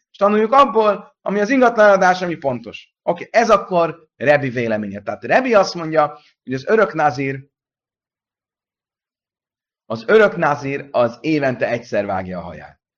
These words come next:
Miért? Mert az örök nazírnál is az van írva, hogy napok után, és a, ö,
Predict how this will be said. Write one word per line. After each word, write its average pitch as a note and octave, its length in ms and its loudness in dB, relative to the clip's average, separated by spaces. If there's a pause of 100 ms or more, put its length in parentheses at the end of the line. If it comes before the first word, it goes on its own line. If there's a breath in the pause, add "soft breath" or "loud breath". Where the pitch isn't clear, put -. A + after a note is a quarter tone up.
(100)
Miért? A3 600 2 (160)
Mert C#3+ 200 0
az A3 100 0
örök G#3 200 4
nazírnál C#3+ 480 0
is B2 80 -6
az C3+ 120 -8
van B2 80 -8
írva, A2+ 240 -6
hogy G2 200 -8 (180)
napok D#3 460 0
után, B3+ 600 0 (880)
és C#3 240 -6
a, A#2+ 460 0 (100)
ö, G2+ 680 -10